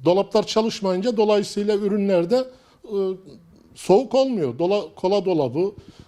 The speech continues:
e, sütlük dolabı, buradaki ürünlerin tamamı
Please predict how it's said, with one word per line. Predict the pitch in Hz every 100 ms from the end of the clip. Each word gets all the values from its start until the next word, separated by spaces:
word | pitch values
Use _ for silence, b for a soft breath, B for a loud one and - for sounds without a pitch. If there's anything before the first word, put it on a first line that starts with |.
| _
e, | 143 151
sütlük | 143 214 214 214 208
dolabı, | 175 147 135 139 208 - b b _ 160
buradaki | 180 202 214
ürünlerin | 202 196 202 208
tamamı | - 226 208 190 254